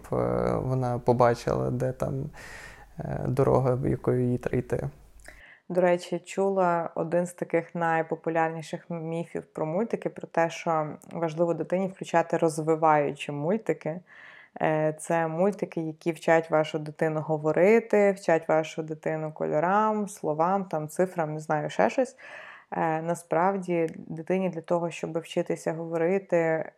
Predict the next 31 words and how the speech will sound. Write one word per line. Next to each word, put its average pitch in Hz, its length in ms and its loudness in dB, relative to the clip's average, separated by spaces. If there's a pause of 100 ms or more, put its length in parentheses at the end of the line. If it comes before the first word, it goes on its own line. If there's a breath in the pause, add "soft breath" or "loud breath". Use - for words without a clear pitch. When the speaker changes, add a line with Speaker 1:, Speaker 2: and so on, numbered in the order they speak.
Speaker 2:
їй 170 460 -2
важливо 165 600 2
бачити, 165 640 0
е, 160 880 -4
реальну 165 520 4
людину 160 540 0
з 175 80 -2
реальною 165 540 2
артикуляцією, 156 1500 2
е, 160 640 -4
тобто 165 300 0
як 170 420 2
людина 185 640 0 (380 loud breath)
вимовляє 165 1120 4
слово, 156 500 2
тобто 160 260 -2
як 170 240 2
вона 165 160 -4
складає 175 460 4
губи, 160 520 0
як 165 200 0
вона 165 160 -4
видихає 170 520 0
повітря, 165 580 -2
кажучи, 160 680 0
промовляючи 165 760 -2
це 165 140 -8
слово 208 380 -2
чи 175 140 -4
цей 160 220 -6
звук. 196 400 -2